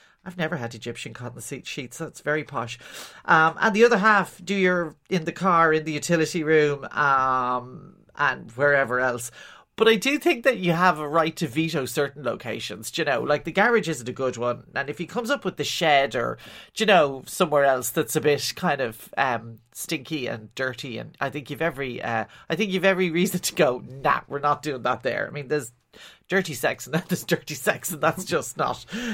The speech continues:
uh, so that's not on. So, um, I mean, you can also add spice without having to keep coming up with new locations. Do you know, you can add spice from the comfort of your Egyptian sheets in the bedroom,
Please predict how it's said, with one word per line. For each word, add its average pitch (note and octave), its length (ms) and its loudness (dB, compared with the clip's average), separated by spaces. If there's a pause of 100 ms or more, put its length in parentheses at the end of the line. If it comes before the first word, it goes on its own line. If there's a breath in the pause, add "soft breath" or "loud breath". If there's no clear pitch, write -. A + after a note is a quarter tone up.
(160 loud breath)
uh, D3 160 0
so D#3+ 140 -4
that's F3+ 240 2
not C3+ 160 0
on. A#2 180 -2
So, F#3 360 4 (500 loud breath)
um, D#3+ 580 4 (220)
I B3+ 100 2
mean, D#4 160 -6
you D#4 100 -10
can D4+ 140 -4
also E4+ 500 2 (160)
add E3 260 4
spice D#3+ 460 0
without D3 280 2
having C#3+ 280 -6
to A#2+ 80 -14
keep - 380 -8
coming C#3+ 260 -4
up C#3+ 140 -2
with A#2 160 -8
new C#3+ 160 -8
locations. B2+ 720 -4
Do - 100 -4
you G#3+ 40 -4
know, E3 80 -2
you C3+ 140 -6
can A3 140 -10
add D4+ 140 -4
spice F#3 300 0
from - 100 -16
the A#2+ 60 -12
comfort D3+ 320 -8
of A#2+ 140 -10
your A#2 100 -8
Egyptian A#2+ 400 -10
sheets C3+ 320 -10
in A#2 60 -14
the A2+ 60 -8
bedroom, C3+ 420 -2